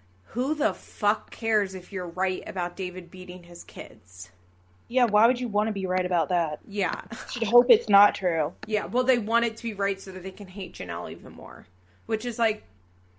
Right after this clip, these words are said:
Speaker 1: that's a reflection on you.
Speaker 2: I, the people on Reddit, it's just hilarious because whenever someone talks about, you know, Chelsea staying with Adam too much, they're like,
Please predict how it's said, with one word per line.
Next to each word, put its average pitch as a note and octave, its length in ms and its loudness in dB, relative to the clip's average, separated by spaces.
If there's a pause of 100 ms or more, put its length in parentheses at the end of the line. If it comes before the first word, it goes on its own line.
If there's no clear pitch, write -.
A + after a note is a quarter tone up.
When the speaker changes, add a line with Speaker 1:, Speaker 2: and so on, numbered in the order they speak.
(120)
Speaker 1:
that's G#3+ 320 -2
a G#3+ 40 -6
reflection - 600 -10
on - 180 -14
you. D#2 260 -14 (1000)
Speaker 2:
I, C#4 200 10 (300)
the B3+ 120 4
people G4 280 8
on F#4 220 10
Reddit, A#3+ 320 8
it's B3 120 -8
just E4+ 220 -8
hilarious A3 540 2
because A3+ 360 0
whenever A#3 440 8
someone C#4 280 2 (2000)
talks G#3 260 0
about, G#3 380 8 (240)
you A3+ 120 0
know, A3 140 8
Chelsea G#3+ 340 4
staying A3+ 280 0
with G#3 140 -6
Adam G#3 340 6
too A3+ 140 -4
much, G#3 320 2
they're A3 160 2
like, G3 240 4